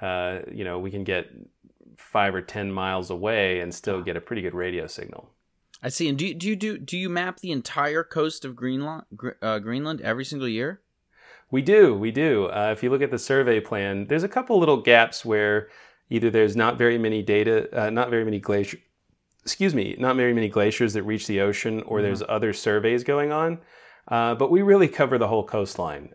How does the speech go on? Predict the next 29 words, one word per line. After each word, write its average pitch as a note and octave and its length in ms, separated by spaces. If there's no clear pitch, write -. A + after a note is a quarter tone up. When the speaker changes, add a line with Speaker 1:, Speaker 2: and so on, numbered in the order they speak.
Speaker 1:
Um, F#2+ 320
that's B2 240
why A2+ 200
it's G2 200
ten G#2+ 260
thousand G2 360
miles F#2+ 520
to G2 100
do G#2 260
it, E2 220
because F2+ 360
we F#2 140
go, F2+ 420
uh, E2+ 380
we G2+ 160
go F2+ 240
so F#2 240
far F2+ 500
all F#2 180
the F#2 40
way F2 140
around D#2+ 300
the D#2+ 80
island. E2+ 400
Um, F#2 380
and, A2+ 360
and B2 200
it's, - 340
it's, - 520